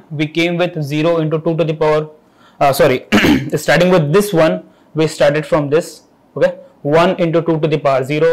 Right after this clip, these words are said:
one into two to the power one, zero into two to the power two, and one into two to the power three। Increasing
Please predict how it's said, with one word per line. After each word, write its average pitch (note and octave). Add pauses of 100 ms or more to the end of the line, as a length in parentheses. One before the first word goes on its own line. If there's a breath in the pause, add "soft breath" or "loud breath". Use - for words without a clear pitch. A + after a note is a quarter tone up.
one D#3
into D#3+
two D3+
to D3
the C#3
power C3
one, D#3
zero D#3
into D#3
two D3
to D3
the C#3
power B2+ (100)
two, F#3
and E3
one E3+
into D#3
two D#3
to D3
the C#3+
power D3
three। D#3 (380 loud breath)
Increasing E3+